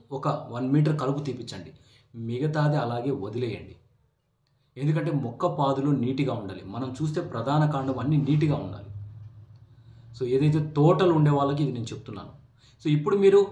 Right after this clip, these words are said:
ఆ క-, మధ్యలో కలుపు ఉంటుంది కాబట్టి మనం ఏం చేయాలంటే స్ప్రేయింగ్స్ అనేటివి కంటిన్యూగా చేసుకుంటూ ఉండాలి, ఎటువంటి దోమలు ఇవన్నీ లేకుండా.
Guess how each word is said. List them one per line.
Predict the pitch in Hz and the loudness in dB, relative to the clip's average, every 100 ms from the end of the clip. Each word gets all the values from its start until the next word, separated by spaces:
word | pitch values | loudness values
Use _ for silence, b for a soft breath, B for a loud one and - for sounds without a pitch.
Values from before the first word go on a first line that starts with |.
| - | -4
ఆ | 139 | -6
క-, | - 143 123 | -6 -10 -8
మధ్యలో | 117 - 180 156 | -6 0 0 2
కలుపు | 143 156 170 | 0 0 0
ఉంటుంది | 147 143 135 | 0 0 0
కాబట్టి | 127 120 143 151 - - _ _ _ - | 0 -2 -4 -4 -6 -20 _ _ _ -14
మనం | 120 156 | -4 0
ఏం | 147 131 | 0 0
చేయాలంటే | 127 120 120 143 147 - _ B B B B _ | -4 -6 -8 -8 -12 -20 _ B B B B _
స్ప్రేయింగ్స్ | - - 147 160 165 151 | -16 -2 4 4 4 0
అనేటివి | 139 135 147 | 0 -2 -4
కంటిన్యూగా | 131 117 131 131 | -6 -4 -2 -2
చేసుకుంటూ | 127 120 113 117 107 | -2 -8 -8 -10 -10
ఉండాలి, | 98 90 82 | -10 -12 -12
ఎటువంటి | 101 120 113 | -12 -10 -10
దోమలు | 95 104 117 120 | -12 -8 -6 -6
ఇవన్నీ | 110 98 98 | -6 -8 -10
లేకుండా. | 90 87 85 | -12 -16 -20